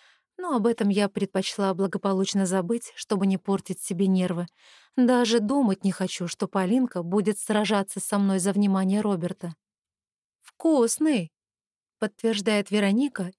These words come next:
изящно отхлебнув заваренный мной чай. Мне только позавидовать остаётся её неторопливой грации.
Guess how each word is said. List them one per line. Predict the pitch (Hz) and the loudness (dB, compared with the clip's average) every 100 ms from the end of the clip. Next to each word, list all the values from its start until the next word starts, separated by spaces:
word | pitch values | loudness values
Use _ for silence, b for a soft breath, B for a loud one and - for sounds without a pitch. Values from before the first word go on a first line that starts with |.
| _ | _
изящно | 220 180 247 269 - 240 | -2 0 0 0 -2 -4
отхлебнув | - 220 208 208 208 | -2 -2 0 0 0
заваренный | 190 190 185 190 185 185 | 0 0 0 0 0 0
мной | 185 185 | 0 0
чай. | 185 - 165 165 - _ _ _ _ _ - | -4 -4 -6 -8 -16 _ _ _ _ _ -4
Мне | 285 311 | 0 0
только | 311 262 254 226 | 0 -2 0 -4
позавидовать | 214 196 196 180 175 175 185 | -2 0 0 0 -2 -2 -4
остаётся | 190 - 190 185 185 - | -6 -4 -2 -2 -4 -6
её | 196 185 180 190 | -2 -2 0 0
неторопливой | 185 - 190 190 185 185 | 0 0 -2 -2 -2 0
грации. | 180 190 175 - - 170 | -2 -2 -4 -8 -10 -12